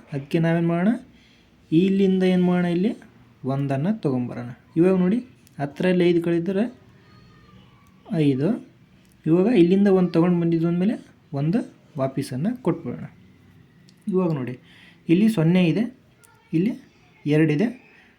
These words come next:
ಇದೊಂದು ಸೇರಿದ್ರೆ ಮೂರಾಯ್ತು. ಇವಾಗ ಸೊನ್ನೆಯಲ್ಲಿ ಮೂರನ್ನು ಕಳೆಯೋಕ್ಕೆ ಬರೋದಿಲ್ಲ. ಇಲ್ಲಿಂದ ಏನು ಮಾಡೋಣ ನಾವು? ಒಂದನ್ನು ತೊಗೊಂಬರೋಣ. ಇವಾಗ ಹತ್ತರಲ್ಲಿ ಮೂರಾಯ್ತು, ಏಳು. ಇಲ್ಲಿಂದ ಒಂದು ತೊಗೊಂಡು ಬಂದಿದ್ವಿ,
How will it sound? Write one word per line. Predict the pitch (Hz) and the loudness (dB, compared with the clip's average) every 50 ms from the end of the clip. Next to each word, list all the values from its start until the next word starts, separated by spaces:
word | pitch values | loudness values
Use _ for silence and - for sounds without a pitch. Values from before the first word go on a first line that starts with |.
| _ _ - | _ _ -4
ಇದೊಂದು | 147 156 165 165 160 - | 0 0 2 0 2 0
ಸೇರಿದ್ರೆ | 156 151 151 156 214 262 - - - | 0 0 0 0 -2 -4 -6 -6 -4
ಮೂರಾಯ್ತು. | 151 147 143 135 123 117 - - - - _ _ _ _ _ _ | 0 0 0 0 -2 -6 -10 -14 -20 -20 _ _ _ _ _ _
ಇವಾಗ | 165 165 160 | 0 0 2
ಸೊನ್ನೆಯಲ್ಲಿ | 160 156 160 180 196 202 202 202 208 196 185 | 2 0 0 2 2 2 2 2 2 2 2
ಮೂರನ್ನು | 175 175 180 180 185 185 175 | 2 0 0 0 0 0 0
ಕಳೆಯೋಕ್ಕೆ | 156 143 135 123 - 127 | -2 -2 -2 -4 -6 -10
ಬರೋದಿಲ್ಲ. | 123 - - - - - _ _ _ - | -12 -12 -14 -18 -20 -20 _ _ _ -4
ಇಲ್ಲಿಂದ | 160 170 185 196 202 196 | -2 0 2 2 2 2
ಏನು | 196 196 190 190 | 0 0 0 -2
ಮಾಡೋಣ | 190 190 190 190 190 190 | -2 -2 -2 -2 -2 -2
ನಾವು? | 190 202 240 - - - _ _ _ _ _ _ _ _ _ _ _ _ _ _ _ _ _ _ _ _ _ _ 175 | -2 -2 -2 -4 -6 -12 _ _ _ _ _ _ _ _ _ _ _ _ _ _ _ _ _ _ _ _ _ _ -8
ಒಂದನ್ನು | 147 156 170 180 170 175 175 190 220 220 - | -6 -4 -4 -4 -4 -4 -2 -2 -2 -2 -2
ತೊಗೊಂಬರೋಣ. | - 131 120 117 110 110 - - 143 151 165 | -4 -6 -4 -4 -6 -8 -8 -12 -12 -6 -2
ಇವಾಗ | 160 160 160 160 | -2 0 0 0
ಹತ್ತರಲ್ಲಿ | 160 - - 196 202 202 202 196 196 | -2 -2 -2 -2 0 0 0 0 0
ಮೂರಾಯ್ತು, | 196 196 190 190 190 - - 294 294 - - _ _ _ _ _ _ _ _ _ _ - _ _ _ _ _ _ _ _ | 0 0 0 -2 -2 -4 -10 -12 -14 -14 -20 _ _ _ _ _ _ _ _ _ _ -20 _ _ _ _ _ _ _ _
ಏಳು. | - 139 139 135 135 135 170 240 233 - _ _ _ _ _ _ _ _ _ _ _ _ _ _ | -8 -6 -4 -4 -4 -4 -4 -6 -8 -10 _ _ _ _ _ _ _ _ _ _ _ _ _ _
ಇಲ್ಲಿಂದ | 156 165 180 185 196 190 190 196 | 0 2 2 2 2 0 0 0
ಒಂದು | 190 185 185 185 175 | 0 0 0 0 0
ತೊಗೊಂಡು | - 175 185 190 190 | 0 0 0 0 0
ಬಂದಿದ್ವಿ, | 180 180 180 180 175 185 208 247 | 0 0 0 0 0 0 -2 -4